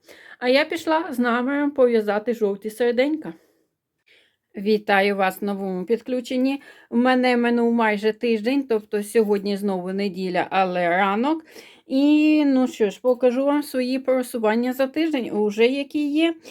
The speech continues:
Е, почну з оцих шкарпеточок жовтеньких. От. Е, тут я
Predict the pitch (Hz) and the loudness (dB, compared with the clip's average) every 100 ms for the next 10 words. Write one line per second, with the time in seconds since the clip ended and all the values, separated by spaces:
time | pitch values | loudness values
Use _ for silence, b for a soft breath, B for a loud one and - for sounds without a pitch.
0 | B B - 226 226 277 269 269 254 233 | B B -4 -4 -2 -2 0 0 0 0
1 | 220 226 226 233 220 220 208 214 208 226 | 0 -2 -2 -2 0 0 0 -2 -4 -4
2 | 233 233 262 269 302 320 349 - - 294 | -4 -2 0 0 0 -2 -12 -10 -6 -2
3 | 330 320 b b b b 226 233 226 233 | -2 -4 b b b b -2 0 0 0
4 | 302 277 233 240 226 208 | -2 -2 0 2 2 0